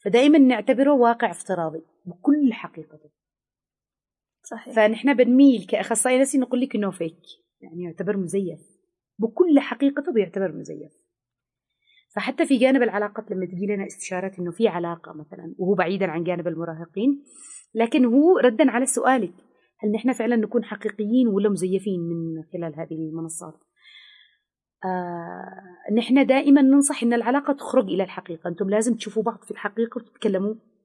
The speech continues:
Speaker 1: في الحقيقة، يعني تشوفيها مزاته ولا مزاته، تشوفي ردود أفعاله في الحقيقة، تاخذوا وتعطوا كذا بدل تخرجوا من العالم هذا الرقمي إلى عالم الحقيقة وتشوفوا كيف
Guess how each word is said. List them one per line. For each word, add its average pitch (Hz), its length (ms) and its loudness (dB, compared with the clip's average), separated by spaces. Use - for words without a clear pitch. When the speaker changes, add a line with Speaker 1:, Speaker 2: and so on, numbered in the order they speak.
Speaker 1:
في - 60 -4
الحقيقة، 208 420 -6
يعني 180 180 -4
تشوفيها 214 320 0
مزاته 196 400 0
ولا 190 140 -2
مزاته، 185 380 -4
تشوفي 185 300 -4
ردود 170 260 -6
أفعاله 185 400 -2
في 190 80 -12
الحقيقة، 190 800 -6
تاخذوا 214 340 -2
وتعطوا 202 380 -4
كذا 190 220 -4
بدل 180 320 -4
تخرجوا 262 340 -2
من 220 100 0
العالم 196 340 -2
هذا 185 180 -6
الرقمي 196 360 -6
إلى 190 80 -6
عالم 196 240 -6
الحقيقة - 380 -18
وتشوفوا 269 320 -10
كيف - 180 -12